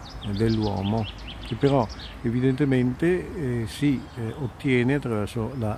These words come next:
veritas che è rappresentata dalla nudità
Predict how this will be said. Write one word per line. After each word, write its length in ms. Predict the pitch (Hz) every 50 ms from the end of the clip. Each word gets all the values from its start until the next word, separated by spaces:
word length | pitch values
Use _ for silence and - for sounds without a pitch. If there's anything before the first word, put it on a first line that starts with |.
| - -
veritas 760 | 117 120 120 117 127 127 - - 135 135 135 - - - - -
che 100 | - 127
è 20 | 117
rappresentata 760 | 113 107 110 117 110 117 117 101 104 104 101 104 101 113 107
dalla 400 | 95 92 101 98 98 98 101 101 - - - -
nudità 440 | 127 117 113 120 117 - - 113 107